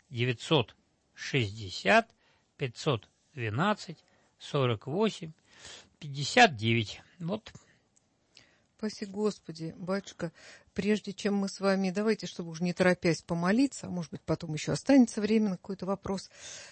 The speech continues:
Speaker 2: прежде чем просить соборно помолиться, я хочу напомнить нашим слушателям, что вот сегодня как раз годовщина со дня трагедии, произошедшей, м, на территории Георгиевского собора в Кизляре, когда, помните,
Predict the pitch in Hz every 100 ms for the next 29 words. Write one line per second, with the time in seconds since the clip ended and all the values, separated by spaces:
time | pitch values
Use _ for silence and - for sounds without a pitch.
0 | _ - 202 202 196 - 185 170 - _
1 | 190 190 - 208 - - 196 170 196 190
2 | 185 196 202 214 254 - - 180 185 185
3 | - 202 196 - 220 202 185 196 185 190
4 | - 214 214 - 185 175 - - 180 -
5 | - 180 185 180 196 - 185 170 185 185
6 | 185 - - 185 165 156 - - - -
7 | - - 175 160 180 180 - 185 165 220
8 | 190 185 190 185 175 185 - 202 - 185
9 | - _ _ _ - _ _ - 190 180
10 | 190 185 180 175 175 185 - 180 - 185
11 | 180 190 180 - 185 - 185 - 190 165
12 | 185 180 - 185 156 175 180 175 165 -
13 | 170 165 170 190 190 175 - 180